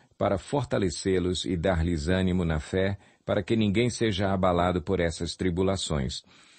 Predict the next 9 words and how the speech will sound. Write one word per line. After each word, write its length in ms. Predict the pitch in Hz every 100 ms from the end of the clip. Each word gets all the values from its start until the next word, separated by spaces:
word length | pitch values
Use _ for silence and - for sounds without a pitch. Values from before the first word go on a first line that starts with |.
| - - _
Vocês 300 | 110 104 123
sabem 340 | - 104 90 90
muito 380 | 104 160 147 95
bem 360 | 85 80 78
que 200 | 76 92
fomos 340 | - 95 92 80
designados 800 | 139 120 120 98 85 87 87 -
para 240 | 92 92
isso. 340 | 80 65 -